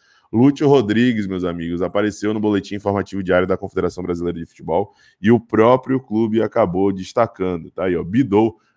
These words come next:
atacante Luciano Rodrigues teve o nome publicado no boletim informativo diário da C B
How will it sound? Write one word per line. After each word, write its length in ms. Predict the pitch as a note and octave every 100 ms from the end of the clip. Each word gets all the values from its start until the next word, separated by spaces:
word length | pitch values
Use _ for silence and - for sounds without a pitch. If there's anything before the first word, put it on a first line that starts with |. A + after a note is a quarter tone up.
| _
atacante 600 | F#2+ G#2+ G2 A2 A2 A2+
Luciano 400 | G#2+ G#2 A2+ A2
Rodrigues 540 | G#2+ F#2 G#2+ A2 G#2
teve 200 | - G2+
o 60 | G#2
nome 240 | F#2+ G2+
publicado 500 | G2 G#2 G2 F#2 F#2+
no 80 | G2
boletim 340 | G2 F#2+ -
informativo 460 | G2 G2+ G2 - F#2+
diário 240 | F#2 F2+
da 120 | F#2+ F#2+
C 140 | A2+
B 100 | A#2